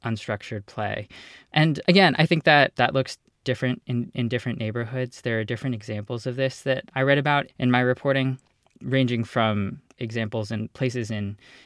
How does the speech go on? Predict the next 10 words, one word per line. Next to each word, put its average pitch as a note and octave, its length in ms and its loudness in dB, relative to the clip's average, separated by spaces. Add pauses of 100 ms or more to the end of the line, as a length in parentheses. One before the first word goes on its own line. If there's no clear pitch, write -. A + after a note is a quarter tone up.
(100)
in A2 160 -2
Northern A#2 280 0
California, A#2 760 -2
in, G2+ 280 -6
in G#2 160 -8
suburbs, A2+ 640 -4
to, G2+ 400 -6
um, G2 320 -6 (680)
to, A2 400 -2
uh, G2 380 0